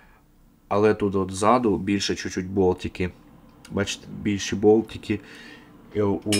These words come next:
у Cooler Master, тому може воно краще якось буде триматися. Вдягається отак просто. Раз, два і в кювет. Можна було приклеїти, але я не впевнений, що, що клей це те, що потрібно і має тут бути. Просто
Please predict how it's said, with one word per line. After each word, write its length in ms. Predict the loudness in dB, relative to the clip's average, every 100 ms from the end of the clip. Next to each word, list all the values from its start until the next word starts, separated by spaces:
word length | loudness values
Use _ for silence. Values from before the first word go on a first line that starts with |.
| 0 -2 -6 -12
у 60 | -6
Cooler 220 | 0 2
Master, 400 | 2 0 -2 -8
тому 340 | -4 -4 -4 -6 -8
може 380 | -4 0 0 0
воно 220 | 0 0
краще 340 | 2 2 2 -4
якось 180 | -4
буде 200 | -4 -4
триматися. 480 | -2 -2 -2 -4 -14 -18 -20 -20 -16 -2
Вдягається 460 | 0 4 2 0
отак 240 | -2 -2 -4
просто. 320 | -6 -4 -2
Раз, 280 | -2 -4 -16 -18 -20 -20 -20 -20 -20 -20
два 280 | -2 0 0 -6 -14 -20 -20
і 40 | -20
в 120 | -6
кювет. 200 | -2 -2 -4 -20 -6
Можна 160 | 0 4
було 160 | 4
приклеїти, 440 | 2 0 4 4 4
але 180 | 2 2
я 80 |
не 80 | 0
впевнений, 340 | 0 -2 -2 -4
що, 220 | -6 -8 -10 -20 -20 -20 -10 -4
що 220 | -4 -4
клей 340 | 0 2 2
це 140 | 0 -6
те, 140 | -4
що 140 | -6
потрібно 520 | -8 -8 -2 -2 0 2
і 40 |
має 260 | 4 4 2
тут 160 | -2
бути. 360 | -2 -6 -4 -6 -8 -20 -20 -20 -20 -20 _ _ _
Просто 880 | 0 0 -2 -12 _ 2 4 4 0